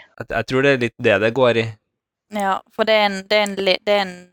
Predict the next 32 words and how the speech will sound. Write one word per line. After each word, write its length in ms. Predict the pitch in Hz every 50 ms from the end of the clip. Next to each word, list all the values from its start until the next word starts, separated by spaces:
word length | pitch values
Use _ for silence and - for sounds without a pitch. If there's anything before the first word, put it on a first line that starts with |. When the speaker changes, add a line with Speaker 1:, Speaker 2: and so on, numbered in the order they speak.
| _ -
Speaker 2:
setning 680 | - - - 185 - - _ _ - 196 190 185 180
i 180 | 185 185 185 185
den 160 | 185 175 170
interluden 640 | 175 180 - - 180 175 175 175 170 - 165 160 160
om 120 | 160 160 -
at 520 | 156 156 165 - _ _ - - - - _ _ _ _ _ _ _ _ - - _ _ _ _ _ _ - - - - - - - -
han 220 | 208 196 185 180
er 60 | 175
smartere 840 | 180 - - - 185 170 170 - _ _ - 196 185 180 170 156 151
enn 140 | 156 160 160
de, 260 | 165 160 160 160 -
eller 340 | - 165 165 165 160 160 160 - - - _ _
har 240 | - 185 180 170 170
en 220 | 170 165 123 113
Speaker 1:
Mm. 20 | 107
Speaker 2:
bedre 280 | 190 180 - - 175
utdannelse 840 | - - 190 190 - - - - 165 85 82 - - - - - - 92 90 92
enn 220 | - 90 92 175 _
de, 280 | - 85 87 87 87 _ _ - - _ _ _ _ _ _
Speaker 1:
Mm. 320 | - 127 127 120 110 104 - _ _ _ _ _ _ _ _ _ _ _ _ _ _ _ _ _ _ _ _ _ _ _ _ _ _ _ _ -
Speaker 2:
på 60 | 185
sett 240 | 185 - - - -
og 60 | - -
vis. 380 | - - - - - - - - _ _ _ _ _ _ _ _ _ _ _ _ _ _ _ _ _ _ _ _ _ - -
Og 100 | 208 202
at 100 | 190 -
de 120 | - 202
da 140 | 196 190 185
føler 440 | - - 180 175 170 175 175 175 175
at 140 | - - -
det 100 | 190 175
er 200 | 175 175 175 -